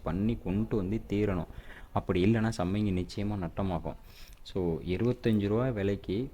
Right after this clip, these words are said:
போன மாசம் கிடைச்ச ஆவரேஜ் விலை வச்சாலுமே, நமக்கு நாற்பத்தேழாயிரத்தி ஐநூத்தி முப்பது ரூபா கிடைக்குது. So, அதனால வந்து, நம்ம விளைச்சலை தான் கவனம் செலுத்தணுமே தவிர, விலையை கவனம் செலுத்தணுங்கிற அவசியம் இல்லை. விலைங்கிறது போன மாசத்துக்கு நமக்கு கிடைச்சிருக்கக்கூடிய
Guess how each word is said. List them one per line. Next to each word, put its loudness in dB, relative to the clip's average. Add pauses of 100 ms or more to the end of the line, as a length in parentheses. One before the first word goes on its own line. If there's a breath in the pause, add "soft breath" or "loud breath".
(100)
போன 2
மாசம் 2
கிடைச்ச -4
ஆவரேஜ் 0
விலை 0
வச்சாலுமே, -2
நமக்கு -4
நாற்பத்தேழாயிரத்தி 0
ஐநூத்தி -2
முப்பது -4
ரூபா -2
கிடைக்குது. -2 (480 loud breath)
So, -2 (1300)
அதனால 0
வந்து, 0
நம்ம -2
விளைச்சலை 2
தான் 2
கவனம் 0
செலுத்தணுமே -2
தவிர, 0
விலையை 4
கவனம் -2
செலுத்தணுங்கிற -6
அவசியம் -2
இல்லை. -2 (260)
விலைங்கிறது 2 (120)
போன 4
மாசத்துக்கு -2
நமக்கு 0
கிடைச்சிருக்கக்கூடிய -2